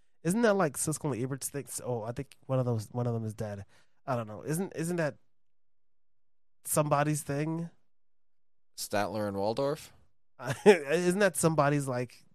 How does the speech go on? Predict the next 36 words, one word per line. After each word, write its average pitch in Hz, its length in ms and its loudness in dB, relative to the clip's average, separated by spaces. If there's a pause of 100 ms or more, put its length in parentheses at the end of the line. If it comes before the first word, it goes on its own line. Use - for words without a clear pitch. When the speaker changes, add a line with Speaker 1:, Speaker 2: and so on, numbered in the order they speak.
Speaker 1:
thing? 139 260 -2
We 156 80 0
have 196 80 -2
to, 208 180 -2
we, 170 260 -14
it - 100 -12
can't 190 180 -4
Speaker 2:
Oh, - 20 -4
Speaker 1:
be 180 80 0
Speaker 2:
no. - 100 -8
Speaker 1:
popcorn. 117 480 0
That's 120 140 -4
too 113 100 -2
Speaker 2:
Okay. 117 120 -6
Speaker 1:
common. 120 380 0 (280)
Speaker 2:
All 131 100 2
Speaker 1:
Or, 127 60 6
Speaker 2:
right. 175 100 8
Speaker 1:
like, 147 120 2
microphones. 113 760 -2
Speaker 2:
Let's 143 240 -2
do 156 160 0
something 131 800 0
a - 60 -12
little 127 180 4
bit 117 160 -4
more, 113 340 -2
like, 104 240 -4
original. 101 500 -4
What 123 120 2
about, 131 240 6
like, 120 340 0
uh, 101 380 0
tomatoes? 98 840 -4
Speaker 1:
<laughs> - 60 -20 (1300)
Yeah. 190 300 8